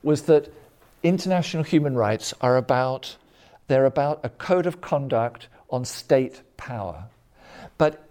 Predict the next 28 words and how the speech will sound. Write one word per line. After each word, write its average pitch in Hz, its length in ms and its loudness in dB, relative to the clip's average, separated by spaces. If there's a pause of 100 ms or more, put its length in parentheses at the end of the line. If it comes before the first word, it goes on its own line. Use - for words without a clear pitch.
in 185 260 2
this 208 320 2
day 165 360 2
and 151 100 -2
age, 143 720 -2 (600)
this 208 160 2
day 160 220 -2
and 139 100 -2
age, 113 300 -2 (180)
it's 175 220 -2
not 262 200 -2
just - 240 0
states 156 400 0
that - 180 -4
wield 104 300 -2
huge 107 440 -2
power. 107 440 -6 (960)
You 156 100 -4
know, 156 100 0
Google 214 680 2 (400)
wields 113 380 2
huge 104 400 -6
power. 78 420 -12 (140)
<laughs> - 40 -18 (1900)
Facebook 190 540 -2 (680)
wields 104 340 2
huge 95 480 -6
power. 85 420 -4